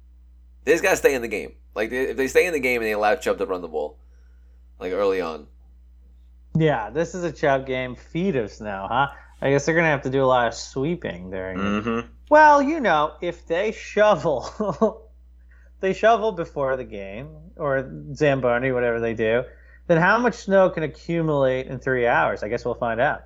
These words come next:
Speaker 1: Oh, I mean, apparently a lot, right? Like,
Speaker 2: It's
Speaker 1: if, if you're getting
Speaker 3: Feet.
Speaker 1: thirty-one inches of snow over the course of, like, how many, how many inches per hour, right? Is that, that's, that's more than an inch per hour if it's over a twenty-four s-,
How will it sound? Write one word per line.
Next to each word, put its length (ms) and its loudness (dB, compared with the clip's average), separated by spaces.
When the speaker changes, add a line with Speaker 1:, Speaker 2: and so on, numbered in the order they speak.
Speaker 1:
Oh, 320 -4
I 60 -6
mean, 120 -2
apparently 440 -2
a 100 0
lot, 480 -4
right? 320 -2
Like, 280 -6
Speaker 2:
It's 220 -18
Speaker 1:
if, 180 -4
if 240 -6
you're 60 -8
getting 180 -2
Speaker 3:
Feet. 100 2
Speaker 1:
thirty-one 380 2
inches 240 -4
of 100 -2
snow 540 -2
over 260 -4
the 80 -2
course 320 0
of, 160 -8
like, 480 -8
how 160 -8
many, 380 -6
how 120 -6
many 160 -6
inches 500 -10
per 300 -6
hour, 440 -4
right? 240 -6
Is 140 -12
that, 140 -4
that's, 180 -6
that's 160 -2
more 260 2
than 80 -4
an 100 -4
inch 440 -12
per 120 -4
hour 520 -4
if 100 -12
it's 80 -6
over 160 -4
a 60 -6
twenty-four 460 -8
s-, 160 -18